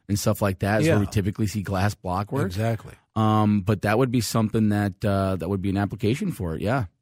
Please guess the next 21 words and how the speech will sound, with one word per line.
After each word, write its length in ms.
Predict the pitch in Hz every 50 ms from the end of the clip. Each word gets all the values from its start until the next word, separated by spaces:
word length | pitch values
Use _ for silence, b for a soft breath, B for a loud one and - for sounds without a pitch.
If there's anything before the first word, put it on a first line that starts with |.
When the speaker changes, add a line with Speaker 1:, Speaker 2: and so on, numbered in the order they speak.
| _ _ _ _ _ - 110
Speaker 2:
All 80 | 123
right. 80 | 143 104
Speaker 1:
Yeah, 120 | 113 113 107
most 240 | 113 131 165 165
of 100 | 190 175
the 60 | - 147
time 180 | 143 139 131
we 80 | 127 123
do 220 | 110 120 123 123 107
end 120 | 120 117
up 120 | 117 -
putting, 200 | - 123 117 113 110
like, 120 | 110 95
our 80 | 101 98
vinyl 300 | 90 98 98 98 101 104 101
windows 300 | 101 98 101 104 95 95
with 120 | 92 90
obscured 420 | 90 78 - - - 95 95 87
glass 400 | 80 98 80 80 82 90 104 -
in 80 | 120 123
there 260 | 123 135 147 170 170